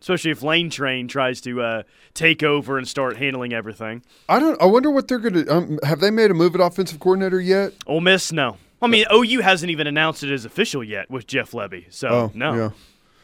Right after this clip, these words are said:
Speaker 2: Well, um,
Speaker 1: I'm sure Lane's trying to get to the Oregon job that's <laughs> open right now, so it's probably the least of his worries hiring
Speaker 2: he,
Speaker 1: an
Speaker 2: he may
Speaker 1: O C.
Speaker 2: not have even noticed, uh, frankly.
Speaker 1: <laughs> Probably.
Speaker 2: It's like, "All right, uh,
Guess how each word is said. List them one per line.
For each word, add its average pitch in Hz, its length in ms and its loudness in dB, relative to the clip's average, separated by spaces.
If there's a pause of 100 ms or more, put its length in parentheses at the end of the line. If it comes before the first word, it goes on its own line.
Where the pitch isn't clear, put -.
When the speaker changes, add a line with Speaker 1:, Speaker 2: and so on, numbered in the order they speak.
(260)
Speaker 2:
Well, 117 440 -2
um, 107 500 0
Speaker 1:
I'm 175 180 -2
sure 180 220 0
Lane's 185 380 0
trying 151 260 -2
to 156 60 -4
get 156 200 -2
to 143 200 -2
the 139 100 -4
Oregon 160 380 0
job 104 320 -6
that's 113 220 -10
<laughs> - 20 2
open 196 360 2
right 175 300 0
now, 135 260 -2
so 123 300 -4
it's 143 160 -4
probably 160 480 0
the 131 240 -2 (320)
least 175 380 0
of 131 80 -8
his 135 180 -6
worries 127 560 -6
hiring 135 300 4
Speaker 2:
he, 147 100 2
Speaker 1:
an 190 60 6
Speaker 2:
he 208 40 2
may 226 100 4
Speaker 1:
O - 20 4
C. 233 60 4
Speaker 2:
not 202 160 6
have 147 120 2
even 127 240 4
noticed, 123 560 0 (180)
uh, 110 280 2
frankly. 104 500 -4 (160)
Speaker 1:
<laughs> - 160 -20
Probably. 117 640 -6
Speaker 2:
It's - 100 -14
like, 147 200 -6 (400)
"All 175 160 2
right, 175 360 2
uh, 139 260 2